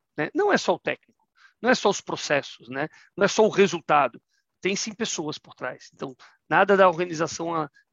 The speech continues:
acontece sem as pessoas, né? E aí, Vitor, eu passo pra ti, pra mais uma pergunta, e aí depois dessa pergunta do Vitor, a gente vai pro, pra tríade da gestão de tempo. Da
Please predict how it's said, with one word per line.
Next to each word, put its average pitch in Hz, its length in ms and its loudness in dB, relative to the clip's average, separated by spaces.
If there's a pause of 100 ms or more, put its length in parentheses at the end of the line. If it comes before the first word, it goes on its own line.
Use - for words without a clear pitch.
(100)
acontece 160 720 -2
sem 165 220 -10
as 156 120 -14
pessoas, 139 540 -12
né? 151 160 -10 (580)
E 190 80 4
aí, 262 160 8
Vitor, 220 400 0 (220)
eu 156 80 -6
passo 208 300 2
pra 208 120 2
ti, 214 320 -4 (320)
pra 170 120 2
mais 190 180 4
uma 208 140 2
pergunta, 208 580 -4 (180)
e 185 140 4
aí 220 160 6
depois 233 580 4
dessa 226 240 -2
pergunta 208 460 -4
do 226 80 -10
Vitor, 196 400 -8 (160)
a 190 80 2
gente 190 300 -4
vai 165 320 2 (480)
pro, 185 260 -8
pra 175 160 2
tríade 156 560 -4 (880)
da 151 80 4
gestão 143 320 -6
de 139 120 -16
tempo. - 180 -16 (400)
Da 120 240 -6